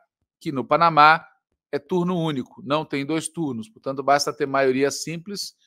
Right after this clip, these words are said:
e você leva. Já no caso do parlamento, que foi eleito, a Assembleia Nacional foi eleita também no dia cinco de maio, são setenta e um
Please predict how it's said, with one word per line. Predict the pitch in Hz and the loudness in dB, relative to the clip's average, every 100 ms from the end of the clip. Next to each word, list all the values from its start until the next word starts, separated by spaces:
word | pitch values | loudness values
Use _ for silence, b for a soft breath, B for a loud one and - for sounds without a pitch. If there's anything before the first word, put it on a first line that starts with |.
| _ _ | _ _
e | 139 | -6
você | 135 151 - | -2 0 4
leva. | 170 147 123 98 95 _ _ _ _ - | 8 8 8 2 -16 _ _ _ _ -6
Já | 165 226 247 | 6 8 8
no | 220 | 4
caso | 175 160 143 156 | 6 6 6 -2
do | 180 | -6
parlamento, | 190 180 175 190 196 180 202 - | 6 8 8 6 4 0 -4 -10
que | - | -20
foi | - 151 170 | -6 -2 -2
eleito, | 156 180 180 | 0 0 0
a | 135 | -2
Assembleia | 135 - 139 127 151 175 147 | -2 -4 -8 2 6 6 4
Nacional | 131 127 156 139 147 165 b b b | 0 -4 -2 4 4 4 b b b
foi | - 139 | 2 4
eleita | 127 131 131 | 4 2 -2
também | 131 160 147 | -6 -4 -4
no | 143 | -6
dia | 123 123 | -6 -6
cinco | - 127 | -6 -12
de | 165 | -6
maio, | 196 160 160 165 _ _ _ | 6 8 8 4 _ _ _
são | - 160 156 | -8 -6 -4
setenta | - 180 175 - 196 190 185 | -2 -2 -2 4 4 4 -4
e | 151 | -2
um | 160 208 | -4 -6